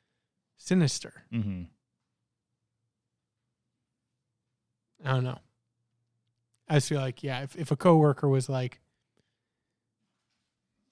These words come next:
Speaker 1: "Keith, are you in a bad mood today?" That would send me, like, into me, like,
Speaker 2: <laughs>
Speaker 1: "Whoa, what are you picking up on? Hold on, let me think about it. What,
Speaker 2: Uh-huh.
Speaker 1: how have I acted?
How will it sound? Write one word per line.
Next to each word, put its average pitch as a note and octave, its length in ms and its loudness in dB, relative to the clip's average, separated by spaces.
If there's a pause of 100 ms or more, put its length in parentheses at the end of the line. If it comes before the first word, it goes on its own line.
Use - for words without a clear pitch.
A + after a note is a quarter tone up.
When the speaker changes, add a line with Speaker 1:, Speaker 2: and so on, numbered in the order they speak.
(120)
Speaker 1:
"Keith, F#3 280 -2
are C#3 40 2
you D#3 100 2
in A3+ 80 0
a F#3+ 60 2
bad D3+ 180 2
mood C3+ 240 4
today?" E3 280 2
That D#3+ 100 2
would D#3 120 4
send E3+ 200 4
me, D#3 180 2
like, D3+ 200 -2
into D#3+ 120 2
me, D#3 240 2
like, C#3+ 180 2 (220)
Speaker 2:
<laughs> - 200 -10
Speaker 1:
"Whoa, A3 300 4
what G3+ 220 0
are A3 60 0
you A3 120 0
picking G3 280 0
up C#3+ 140 -2
on? C3+ 120 -2
Hold G3 200 0
on, E3+ 60 0
let E3 100 0
me F#3+ 80 -4
think G#3 200 -6
about C3+ 220 -6
it. C#3 100 -6
What, C#3+ 260 -4
Speaker 2:
Uh-huh. A2+ 160 0
Speaker 1:
how F#2 180 -2
have F#3 120 -4
I F3+ 80 -2
acted? F3 360 -6